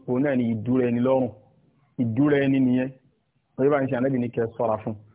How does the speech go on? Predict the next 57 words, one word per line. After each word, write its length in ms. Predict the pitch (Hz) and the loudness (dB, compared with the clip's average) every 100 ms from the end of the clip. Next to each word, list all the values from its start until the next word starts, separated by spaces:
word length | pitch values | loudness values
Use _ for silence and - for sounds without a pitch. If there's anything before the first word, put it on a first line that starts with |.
| _ _ - | _ _ -4
Eléyìí 220 | 139 170 | 0 2
báyìí 240 | 156 151 131 | 2 2 0
kò 140 | - 113 | -6 -14
sí 220 | - 143 | -6 -4
bí 100 | 143 | -2
wọ́n 140 | 143 | -2
ṣe 80 | 117 | -2
fẹ́ 160 | 135 139 | -2 -2
ṣe 200 | 135 135 143 - _ _ _ - | -2 -4 -4 -12 _ _ _ -2
níbi 280 | 151 151 151 | -2 0 0
ètò 180 | 123 135 | 0 0
ìdìbò 380 | 123 117 120 113 - | 0 0 -2 -4 -4
yóò 160 | 123 147 | 0 2
wáyé, 260 | 120 120 127 127 - | 2 2 0 -2 -10
kò 100 | - | -8
sọ́gbọ́n 320 | - 127 123 | -4 -2 -2
tó 60 | 127 | -2
fẹ́ 120 | 127 | 0
dá 100 | 127 | 0
sí. 100 | 117 113 - | -2 -8 -4
Wọ́n 160 | 135 | -2
ó 180 | 175 175 | -2 -2
tako 320 | 135 131 - 135 131 - _ | -4 -2 -2 -2 -2 -8 _
hadith 420 | - 117 131 143 | -8 -4 -2 -2
Ànábì. 340 | 110 117 131 107 104 _ _ - | -4 -2 -4 -4 -8 _ _ -2
Gbogbo 160 | 165 | 2
àwọn 160 | 151 151 | 2 2
nǹkan 160 | 147 151 | 0 0
tá 80 | 147 | 0
a 80 | |
ti 80 | 143 | 0
sọ 160 | 127 143 | -2 -2
yìí 140 | 127 131 | 0 0
ni 80 | 135 | 0
wọ́n 160 | 151 156 | -2 -2
kò 80 | 123 | -6
sí, 140 | - 151 | -4 -6
kò 80 | - | -6
sọ́gbọ́n 260 | 127 131 131 | -4 -2 -2
tó 80 | 131 | 0
fẹ́ 140 | 135 | 0
dá 100 | 139 120 | 0 -2
sí. 120 | 117 - _ _ _ _ - | -4 -8 _ _ _ _ -2
Ó 60 | |
yẹ 60 | 139 | 2
báyìí 260 | 147 135 123 | 2 0 -2
sìn. 140 | 117 - | -8 -6
Eléyìí 260 | - 175 180 | 0 2 4
báyìí 240 | 165 147 | 2 0
Ibn 140 | 139 135 | -2 -2
Majah, 440 | 139 147 123 104 - _ _ _ _ _ _ | 0 0 -2 -4 -8 _ _ _ _ _ _
À, 120 | 120 120 110 110 - | -2 0 2 -2 -2
àwọn 220 | 117 131 | -2 -2
ni 60 | 139 | -2
wọ́n 140 | 151 | -2
gbà 140 | 131 120 | 0 0
wá. 140 | 127 | 0